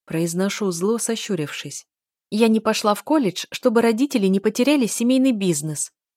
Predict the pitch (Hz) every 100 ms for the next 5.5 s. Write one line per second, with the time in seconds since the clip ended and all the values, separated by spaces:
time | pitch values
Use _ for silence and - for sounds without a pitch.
0 | - 233 277 254 220 277 233 196 208 247
1 | 220 202 208 240 240 208 233 - 277 196
2 | - 156 - _ - 240 226 220 226 302
3 | - 202 240 247 - 302 262 160 - 190
4 | 190 214 196 202 - 208 196 - 208 233
5 | 220 180 170 160 151